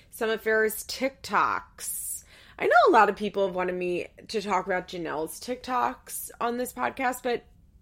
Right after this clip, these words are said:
there's nothing really to talk about with Janelle's TikToks. Like, people are like, "Oh my God, you need to talk about Janelle's TikToks." And I'm like, what's there to talk about? They don't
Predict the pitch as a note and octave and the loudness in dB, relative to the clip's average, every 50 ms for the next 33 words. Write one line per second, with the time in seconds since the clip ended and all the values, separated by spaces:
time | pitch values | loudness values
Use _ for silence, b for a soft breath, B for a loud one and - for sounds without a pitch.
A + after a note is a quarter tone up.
0 | _ _ _ b b b b b b b b b b - G3+ D4+ D#4 C#4+ C4+ F4 | _ _ _ b b b b b b b b b b -2 0 0 0 2 2 0
1 | - - C5+ C5+ G#4 C4 A#3+ A#3 A#3 A#3 A#3 G#3 G#3 F3+ - - - - - - | 0 0 0 0 2 2 2 4 4 4 4 4 2 0 0 -4 -2 -2 -2 -2
2 | - G3+ G3+ B3+ C4+ C4+ C4+ - C#4+ C#4 - B3+ C#4 C#4 C#4 C#4 C#4 - - D4 | -2 -2 2 4 4 4 4 2 0 -4 -4 -4 -4 -2 -2 -2 -4 -6 -4 -4
3 | D4+ D4 - C#4 C#4 C#4 C4 - - - G#3 G3+ G3 G3 F#3+ F#3 - - - _ | -4 -4 -2 -2 -2 -2 -4 -6 -8 -4 -2 0 0 0 0 -4 -8 -18 -20 _
4 | _ - - - - - C#4 A#3 C4+ C4+ C4 A#3+ - - C4+ C4 B3+ C4 G#3+ G#3+ | _ -16 -16 -12 -4 -4 -2 0 2 4 4 2 2 4 4 6 8 8 8 10
5 | G#3+ G3+ F#3+ G#3+ A#3+ B3 B3 B3 A#3+ A3 - G#3+ C4 G#3+ G3+ F#3 G#3 A3+ F#3+ - | 8 8 6 2 2 4 4 4 4 2 0 0 2 2 2 2 0 -4 -4 -4
6 | - F#3 F#3 F3+ F3 F3 - - G3 F3 - - F3+ - - - - - G3+ G3+ | -4 -4 -2 -2 -4 -4 -4 -6 -6 -6 -4 -4 -4 -4 -4 -4 -6 -6 -4 -4
7 | G#3 G#3 G3+ - b b b b b b b b b b _ - A#3+ B3+ C4 - | -2 -4 -4 -6 b b b b b b b b b b _ -2 -2 -2 -2 -4
8 | - - - B3 B3 A#3+ A#3 A3 G#3+ G#3 - - _ _ _ - - - - C#4 | -10 -4 0 2 4 4 2 2 0 -6 -8 -8 _ _ _ -14 -10 -2 0 -2
9 | C#4+ - G#3 F3 F3 E3+ - F#3 G3 G3+ G3 - | -2 0 0 0 0 2 2 0 0 0 -2 -4